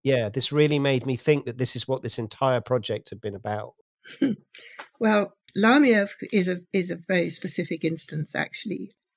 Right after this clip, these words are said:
Speaker 2: All my heroines, as I think of them, inhabit that area between preparing for death, I guess, um, in the run-up to death. And we're all closer to that, far closer than we are to the beginning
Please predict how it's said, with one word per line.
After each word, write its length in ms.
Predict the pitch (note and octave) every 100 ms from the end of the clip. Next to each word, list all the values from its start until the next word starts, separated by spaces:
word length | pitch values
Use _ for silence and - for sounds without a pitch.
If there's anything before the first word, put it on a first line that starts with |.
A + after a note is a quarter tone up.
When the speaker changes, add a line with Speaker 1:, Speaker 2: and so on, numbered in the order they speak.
| -
Speaker 2:
All 180 | C4 B3
my 340 | E3+ D3+ - -
heroines, 640 | A3 E3 C#3 C3+ D3 F#3
as 120 | E3
I 80 | -
think 260 | C#3 D#3+ -
of 120 | -
them, 300 | C#3 C#3 - - -
inhabit 500 | G3+ G#3 F3+ D#3 -
that 240 | D#3+ D3+
area 540 | E3+ D#3 C#3 C#3+ D3 D3 -
between 680 | E3+ - E3+ E3 D3 D3 D3+ _ _ _ _
preparing 520 | A3+ A3 F#3 D3+ C#3
for 120 | C3+
death, 320 | C#3 - - -
I 80 | D#3
guess, 440 | - - - - - - - - _
um, 240 | - D#3+ F3
in 160 | -
the 80 | F#3+
run-up 460 | F3+ F3+ D#3 C#3 -
to 100 | -
death. 500 | D3 C#3 C3+ - - _ _ _ _
And 200 | F3 E3
we're 120 | F#3 G#3
all 220 | A3+ G3
closer 400 | - G3 E3 C#3
to 160 | - D#3
that, 300 | C#3 - - - - F#3
far 240 | - E3+
closer 500 | C#3 C#3+ C3+ - - - -
than 140 | D#3
we 240 | D3+ D#3+ D3+ -
are 160 | E3 D#3
to 200 | - D#3
the 100 | D#3+
beginning 540 | D#3+ D#3+ D#3+ E3 F#3